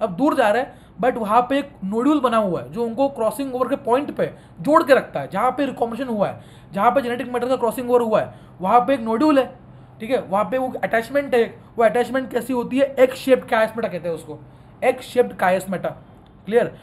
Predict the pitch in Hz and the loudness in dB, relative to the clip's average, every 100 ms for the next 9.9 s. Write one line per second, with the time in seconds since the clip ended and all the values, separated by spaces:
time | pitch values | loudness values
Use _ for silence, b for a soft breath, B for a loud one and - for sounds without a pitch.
0 | B B 233 240 - 226 - 214 214 214 | B B -2 -2 -2 -4 0 0 0 0
1 | 262 180 B B - 202 233 247 214 - | 2 2 B B -6 0 0 0 -4 -4
2 | 220 262 190 - 202 196 190 175 - 180 | 0 2 0 -6 -8 -8 -6 -8 -6 -6
3 | - - - - - 196 233 - B B | -6 -16 -20 -20 -14 0 0 0 B B
4 | B B B B 277 190 - - - 294 | B B B B 4 4 -10 -20 -6 0
5 | 330 - 240 233 311 320 320 226 214 254 | 0 6 4 6 2 2 4 2 2 0
6 | 226 135 - - - - 247 190 B B | -2 -4 -10 -20 -18 -4 -2 -2 B B
7 | 277 269 247 247 247 233 185 220 262 269 | -2 4 4 4 2 0 0 4 4 4
8 | 233 240 - B B B 143 180 285 302 | 2 0 -2 B B B -10 -6 -6 0
9 | 247 294 - 233 285 269 - - | 2 2 -2 -4 -2 0 0 -2